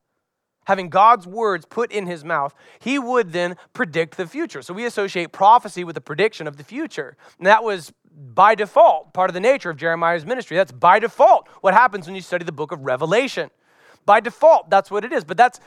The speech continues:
we have a narrow definition of prophecy today. And if you come from a denominational background that doesn't revere the word of God as the authoritative sole source of all teaching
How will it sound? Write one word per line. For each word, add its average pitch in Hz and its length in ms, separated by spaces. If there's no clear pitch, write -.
we 202 160
have 240 120
a 208 60
narrow 214 600
definition 196 560
of 160 100
prophecy 156 440
today. 156 520
And 180 100
if 185 60
you 202 60
come 247 300
from 202 140
a - 20
denominational 190 640
background 196 420
that 175 60
doesn't 233 240
revere 208 400
the 190 100
word 190 320
of 143 140
God 190 640
as 170 140
the 196 80
authoritative 220 760
sole 214 300
source 226 380
of 156 100
all 185 400
teaching 156 680